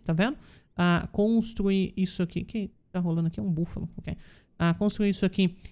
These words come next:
ah, pra colocar mais gramas, né? Eu acho que essas aqui vocês viram eu construindo. E eu construí esses dois jardins aqui também, ah, de ervas.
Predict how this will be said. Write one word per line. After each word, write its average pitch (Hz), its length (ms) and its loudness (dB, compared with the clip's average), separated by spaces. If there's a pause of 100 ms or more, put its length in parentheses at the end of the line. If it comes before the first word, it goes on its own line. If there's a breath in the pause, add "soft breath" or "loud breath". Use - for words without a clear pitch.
(120)
ah, 180 220 0
pra 185 160 4
colocar 175 340 -2
mais 175 220 4
gramas, 175 440 2
né? 170 120 2
Eu 165 60 2
acho 170 120 -2
que - 60 -2
essas 170 240 0
aqui 165 160 0
vocês 160 320 0
viram 160 280 2
eu 165 60 0
construindo. 220 640 0 (380 loud breath)
E - 40 -2
eu 190 60 4
construí 190 400 0
esses 185 320 2
dois 175 260 4
jardins 165 460 6
aqui 160 180 2
também, 165 400 4 (300 loud breath)
ah, 160 260 2
de 165 200 4
ervas. 170 580 4